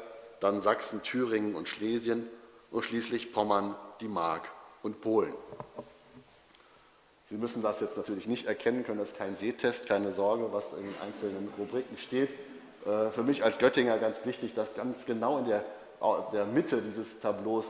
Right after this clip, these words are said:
die Stadt Göttingen steht, die dann eben durch französische Besatzung auch ihren Teil am Krieg hatte. München kommt da nicht vor auf der Karte, also brauchen Sie nicht suchen. Mit dem neunzehnten Jahrhundert begann dann nicht nur die Verwissenschaftlichung der Geschichtsschreibung, sondern auch deren Nationalisierung.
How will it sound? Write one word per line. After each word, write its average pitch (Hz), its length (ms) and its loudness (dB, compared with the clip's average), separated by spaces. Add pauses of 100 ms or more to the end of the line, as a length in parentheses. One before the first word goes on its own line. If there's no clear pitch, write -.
(200)
die 127 60 -6
Stadt - 260 2
Göttingen 87 400 0
steht, - 360 -2
die 92 60 -8
dann 90 300 -4
eben 92 220 -6
durch 95 180 -8 (200)
französische 101 420 0
Besatzung 92 580 -2
auch - 420 -2
ihren 90 220 0
Teil 78 300 -4 (260)
am 95 180 -8
Krieg 87 260 -10 (240)
hatte. - 220 -10 (600)
München 120 320 -4
kommt 107 200 -4
da 101 60 0
nicht 82 220 -6
vor - 160 -8
auf - 140 -10
der - 100 -14
Karte, - 320 -12 (100)
also - 220 -10
brauchen 110 200 2
Sie 107 100 -4
nicht 131 160 0
suchen. - 340 -2 (2250)
Mit 135 160 6
dem 147 100 12
neunzehnten 165 460 12
Jahrhundert 147 380 10
begann 131 340 10
dann 131 160 12
nicht 156 240 4
nur 113 80 6
die 113 80 0
Verwissenschaftlichung 104 880 4
der 101 100 4
Geschichtsschreibung, 117 800 4
sondern 113 320 4
auch - 220 0
deren 98 280 2
Nationalisierung. 92 880 -2